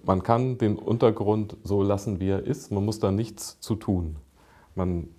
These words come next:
äh, fügt nur diesen, man stellt diesen Rahmen auf aus Holz und, äh, gießt, gießt da den Kompost rein, füllt da den Kompost rein. Und was da drunter war, ist im Prinzip erstmal egal, ob's Rasen ist oder, oder irgendwelche Pflanzen.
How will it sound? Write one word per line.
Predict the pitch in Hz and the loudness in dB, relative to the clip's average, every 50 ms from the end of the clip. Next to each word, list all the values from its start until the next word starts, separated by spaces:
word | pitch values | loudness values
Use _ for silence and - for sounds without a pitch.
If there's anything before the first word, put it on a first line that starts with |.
| _ _ _ _ - | _ _ _ _ -8
äh, | 90 87 87 87 85 82 82 - | -6 -4 -4 -4 -4 -4 -6 -6
fügt | - 123 113 - - - | -6 -6 -6 -6 -8 -6
nur | 110 104 101 98 | -2 -2 -2 -2
diesen, | 98 98 82 82 85 80 82 - - - | -2 -2 -4 -4 -6 -8 -8 -12 -12 -8
man | - 92 90 87 87 87 - - - - | -6 -4 -4 -4 -4 -6 -10 -12 -16 -8
stellt | - - 95 85 90 | -4 -2 -2 -2 -2
diesen | 87 82 85 | -4 -4 -4
Rahmen | 82 80 90 92 113 135 151 160 | -2 -2 0 0 -2 -2 -4 -6
auf | - - 139 156 151 - | -4 -4 -4 -4 -4 -6
aus | - - - - - | -8 -8 -8 -8 -8
Holz | 117 117 147 165 165 165 - - - - _ _ _ _ _ | -8 -6 -6 -6 -6 -8 -14 -20 -20 -20 _ _ _ _ _
und, | - 101 107 107 107 104 - - _ _ _ _ _ _ _ _ _ _ _ _ _ _ | -10 -8 -8 -8 -10 -14 -18 -20 _ _ _ _ _ _ _ _ _ _ _ _ _ _
äh, | 101 101 101 101 98 95 95 95 92 - - - - 85 82 | -4 -2 -2 -2 -2 -4 -6 -6 -10 -14 -18 -20 -18 -8 -4
gießt, | 101 110 110 110 - - - - - - - _ | -2 -2 -2 -4 -8 -14 -16 -18 -18 -20 -16 _
gießt | - 92 98 - - | -6 -4 -4 -2 0
da | 87 82 | 0 0
den | 82 85 82 | 0 0 -2
Kompost | - 127 135 - 160 151 - - - | -4 -4 -2 -2 -4 -4 -6 -8 -8
rein, | 127 127 127 131 131 | -6 -4 -4 -6 -6
füllt | - 123 113 98 | -4 -4 -2 -2
da | 107 90 | -2 -2
den | 95 98 | -2 -4
Kompost | 92 - 104 104 - 110 107 - 101 | -4 -6 -6 -6 -8 -10 -10 -8 -6
rein. | 101 101 104 107 107 - - - - - - - - - | -6 -4 -4 -6 -8 -12 -16 -20 -20 -20 -20 -20 -18 -6
Und | - 98 101 | -2 0 2
was | 110 - | 2 4
da | - 110 | 4 4
drunter | 85 95 110 123 127 131 110 | 6 6 4 4 6 4 6
war, | 123 120 120 117 | 6 6 6 6
ist | - 101 - | 4 2 0
im | - 95 | -2 -4
Prinzip | - - 98 90 - - 131 127 - - | -2 -2 -4 -4 -2 -2 -4 -4 0 0
erstmal | 104 104 - - 107 98 80 | -2 -2 0 0 2 2 2
egal, | 82 87 90 95 92 117 147 156 | 2 0 0 0 0 0 0 -2
ob's | 123 - - - | -2 -4 -2 -2
Rasen | 98 95 113 120 120 135 - - | 0 2 2 2 2 0 -2 -2
ist | 127 127 - - - | -4 -4 -4 -8 -10
oder, | - - 98 98 98 98 98 76 | -4 -4 -2 0 2 2 2 2
oder | 90 92 98 90 | 2 0 0 0
irgendwelche | 80 92 98 98 95 - 101 | 0 0 0 -2 -2 -4 -4
Pflanzen. | - 98 92 98 98 - 107 104 107 104 | -4 -4 -4 -4 -4 -6 -8 -8 -8 -10